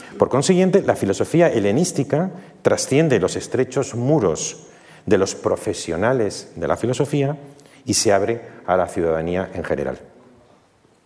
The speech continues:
Las dos principales escuelas filosóficas del helenismo, el epicureísmo y el estoicismo,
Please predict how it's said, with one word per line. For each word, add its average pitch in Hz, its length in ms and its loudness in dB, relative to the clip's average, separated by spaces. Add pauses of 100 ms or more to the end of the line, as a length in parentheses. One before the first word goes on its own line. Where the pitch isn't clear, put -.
(920)
Las 101 140 4
dos 143 140 4
principales 143 500 2
escuelas 135 360 2
filosóficas 110 880 0 (100)
del 95 240 2
helenismo, 92 640 0
el 87 120 0
epicureísmo 92 640 -4
y 80 60 -2
el 80 80 -2
estoicismo, 120 840 -4